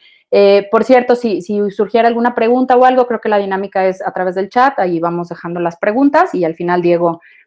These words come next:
nos ayuda también a, a moderarlas y a, y a irlas contestando.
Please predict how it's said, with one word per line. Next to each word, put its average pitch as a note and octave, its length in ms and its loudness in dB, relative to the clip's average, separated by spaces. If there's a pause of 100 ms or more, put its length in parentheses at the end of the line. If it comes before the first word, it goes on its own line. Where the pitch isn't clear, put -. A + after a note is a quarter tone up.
nos F#3+ 180 -6
ayuda F3+ 460 2
también E3 320 -4
a, D#3 200 -8
a D#3 80 -12
moderarlas G#3 640 0
y F#3 60 0
a, C#3 200 -2 (100)
y E3 100 -2
a D3 60 0
irlas D#3+ 260 -2
contestando. E3+ 640 -2